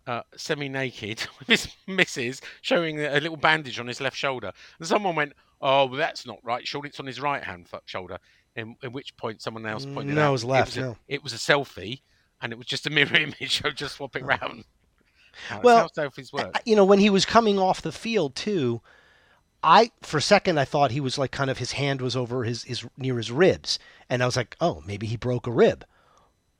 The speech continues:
Speaker 2: I, I, yeah, on the fall. I, I,
Speaker 1: Yeah.
Speaker 2: I
Speaker 1: No,
Speaker 2: don't
Speaker 1: I
Speaker 2: know,
Speaker 1: think
Speaker 2: but
Speaker 1: it's his, um, uh, well, it
Speaker 2: Collar-,
Speaker 1: doesn't,
Speaker 2: the same,
Speaker 1: it doesn't look
Speaker 2: it
Speaker 1: like his
Speaker 2: do-
Speaker 1: collarbone. When you look at the bandage, it's not a
Speaker 2: Yeah.
Speaker 1: collarbone. I've broken my collarbone. It's not a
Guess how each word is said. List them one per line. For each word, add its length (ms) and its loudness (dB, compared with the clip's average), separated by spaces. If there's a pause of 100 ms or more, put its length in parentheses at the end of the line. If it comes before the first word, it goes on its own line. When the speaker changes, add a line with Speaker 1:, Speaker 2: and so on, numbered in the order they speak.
(120)
Speaker 2:
I, 60 -8
I, 220 -2
yeah, 140 -6 (340)
on 160 2
the 60 -4
fall. 420 -4 (120)
I, 100 2
I, 20 4
Speaker 1:
Yeah. 80 4
Speaker 2:
I 80 -2
Speaker 1:
No, 480 -6
Speaker 2:
don't 140 2
Speaker 1:
I 80 0
Speaker 2:
know, 40 0
Speaker 1:
think 220 -4
Speaker 2:
but 140 6
Speaker 1:
it's 140 -20
his, 300 -12
um, 360 -8 (640)
uh, 460 -10
well, 140 0
it 60 0
Speaker 2:
Collar-, 180 6
Speaker 1:
doesn't, 160 -4
Speaker 2:
the 60 -2
same, 320 -4
Speaker 1:
it 80 -6
doesn't 260 0
look 120 -2
Speaker 2:
it 40 2
Speaker 1:
like 120 -2
his 100 -8
Speaker 2:
do- 80 2
Speaker 1:
collarbone. 440 -2
When 140 -6
you 100 -2
look 240 -4
at 80 -6
the 300 -8
bandage, 640 0
it's 200 -10
not 240 -4
a 60 -8 (100)
Speaker 2:
Yeah. 100 -2
Speaker 1:
collarbone. 200 -10
I've 180 -6
broken 300 -6
my 100 -14
collarbone. 460 -16
It's 160 -20
not 160 -14
a 60 -18